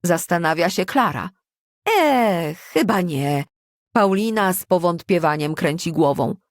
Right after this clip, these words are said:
I właśnie wtedy słyszymy ujadanie burcjusza.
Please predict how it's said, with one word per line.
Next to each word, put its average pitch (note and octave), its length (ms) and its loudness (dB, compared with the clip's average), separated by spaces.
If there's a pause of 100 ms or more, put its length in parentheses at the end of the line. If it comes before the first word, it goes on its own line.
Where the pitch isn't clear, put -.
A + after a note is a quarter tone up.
(560)
I E3 80 -4
właśnie D3+ 360 -4
wtedy D3 560 -2 (480)
słyszymy A#3 560 0 (100)
ujadanie G3 720 2
burcjusza. D3+ 680 -4